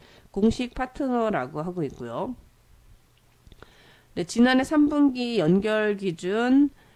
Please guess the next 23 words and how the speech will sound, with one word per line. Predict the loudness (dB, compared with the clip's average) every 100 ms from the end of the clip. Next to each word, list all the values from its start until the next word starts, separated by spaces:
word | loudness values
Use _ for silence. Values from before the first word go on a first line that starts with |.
| -8
네, | -4
매출과 | -4 -6 -8 -6 -4 -2 -2 -2 -2 0
영업이익 | 2 2 2 2
모두 | 4 4 2 0 0 0 -2 -4
크게 | -6 -8
성장을 | -2 -2 0 -4
보이면서 | 0 2 2 2 0 0 0 -2 -8 _ -14 -14 -12
이 | -4 0
인터넷 | 2 4 2
데이터 | 2 0 0 -2
센터와 | -4 0 0 0 -2 0 2 2 0 -2
클라우드 | -2 0 0 -2 -6
허브 | -4 -4 -6
사업이 | -6 -2 -2 -2 -4 -6
호조를 | -6 -6 -6 -6
보이고 | -6 -8 -4 -2 -2 -6 -14 -20 -20 -6
에스피 | -4 -4 -6 -6
소프트 | -6 -10 -8 -6
합병 | -6 -6 0 0
효과의 | 0 0 0 0 -2 -8
반영이 | -4 0 2 4 4 4 4 2
주요했다고 | -2 -6 -4 -4 -6 -8 -8 -8
하고요. | -8 -8 -8 -8